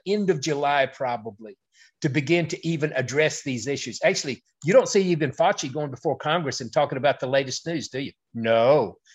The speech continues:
because it doesn't fit his little narrative that he's been weaving for, for a year and a half. So eventually they're going to have to. Now, the C D C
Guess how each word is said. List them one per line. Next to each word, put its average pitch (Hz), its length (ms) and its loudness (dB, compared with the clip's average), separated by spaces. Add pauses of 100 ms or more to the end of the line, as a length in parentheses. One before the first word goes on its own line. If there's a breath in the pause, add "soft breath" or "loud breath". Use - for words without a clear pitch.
because 151 280 2
it 156 160 0
doesn't 160 340 2
fit 160 280 -6
his 127 240 -8
little 139 500 -8
narrative 139 760 -6 (380)
that 117 80 -4
he's 120 180 -4
been 120 240 -6
weaving 120 600 -6
for, 104 220 -10
for 107 200 -12 (260 soft breath)
a 117 60 -6
year 123 220 -2
and 117 80 -2
a 101 40 -6
half. 101 240 -12 (960)
So 190 360 4 (260)
eventually 214 540 4
they're 156 160 2
going 165 280 0
to 143 120 -4
have 156 380 -2
to. 110 180 -10 (480 soft breath)
Now, 170 320 4 (440)
the 151 120 0
C 254 280 0
D 214 140 0
C 165 640 -2